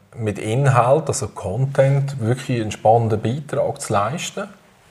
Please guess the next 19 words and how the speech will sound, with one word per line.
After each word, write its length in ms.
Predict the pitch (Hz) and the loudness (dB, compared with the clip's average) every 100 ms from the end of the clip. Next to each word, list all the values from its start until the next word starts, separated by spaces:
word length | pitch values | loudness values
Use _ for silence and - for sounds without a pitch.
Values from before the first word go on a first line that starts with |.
| _ _ _ _ - | _ _ _ _ -4
Ähm, 420 | 113 110 110 113 - - - 123 | 0 2 0 -4 -10 -20 -20 -6
in 100 | 131 | 0
meinem 240 | 120 143 | 4 4
Fall 260 | 131 117 113 | 6 6 4
zur 240 | - 113 104 - - - | 4 2 2 -4 -8 -2
digitalen 600 | 113 110 113 104 101 95 | 0 2 6 6 4 0
Transformation, 880 | 107 104 98 98 95 95 - 160 185 | 0 0 -2 -8 -8 -4 -2 -2 -2
die 60 | |
mich 100 | 104 | -8
sehr 180 | 104 104 | -8 -8
stark 520 | 104 - - 156 - | -6 0 2 2 -2
beschäftigt. 720 | - 147 147 156 - 165 170 165 _ _ - - - - - - - - - | -12 -10 -8 -10 -12 -12 -12 -14 _ _ -20 -20 -20 -20 -20 -20 -20 -20 -10
Und 180 | 127 113 | -6 4
darüber 400 | 120 131 160 156 | 6 6 4 4
hinaus 520 | 135 135 127 127 151 | 4 6 8 8 6
eigentlich 380 | 143 120 117 123 | 4 4 2 0
eher, 340 | 139 160 165 90 | 0 0 0 0
also 160 | 113 107 | -2 -4
die 160 | 131 | -8